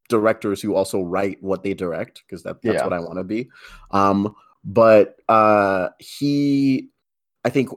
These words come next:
Speaker 1: after Pulp Fiction, uh, Reservoir Dogs, like, when he had that long catalog from the nineties to, like, early two thousands,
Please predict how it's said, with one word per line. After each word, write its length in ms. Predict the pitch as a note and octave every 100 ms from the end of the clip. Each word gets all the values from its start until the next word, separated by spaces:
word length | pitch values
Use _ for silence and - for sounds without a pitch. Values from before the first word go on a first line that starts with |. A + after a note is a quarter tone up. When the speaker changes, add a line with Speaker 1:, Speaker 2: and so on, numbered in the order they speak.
| -
Speaker 1:
after 400 | B2+ C3 D3+ D3
Pulp 300 | D3 C3+ -
Fiction, 880 | C3+ A2 - A#2 G#2+ G#2+ G#2 G#2 -
uh, 140 | G2+ G2
Reservoir 500 | G#2+ G2 G2 G#2 G2
Dogs, 520 | G2+ F#2 F#2+ F#2 -
like, 160 | F#2
when 140 | A2 G#2+
he 80 | G#2+
had 160 | A2
that 180 | G2+ G2+
long 160 | G#2 F#2+ -
catalog 400 | - F#2+ F#2 F#2 F2 _ _ _ _ _ _ _
from 200 | B2 G2+
the 60 |
nineties 500 | G2 F#2+ F#2+ F#2+ F2 -
to, 100 | F2+
like, 180 | E2 -
early 400 | F#2+ F#2 F2+ E2+
two 200 | - F#2
thousands, 680 | F#2 D2 E2 E2 E2 E2+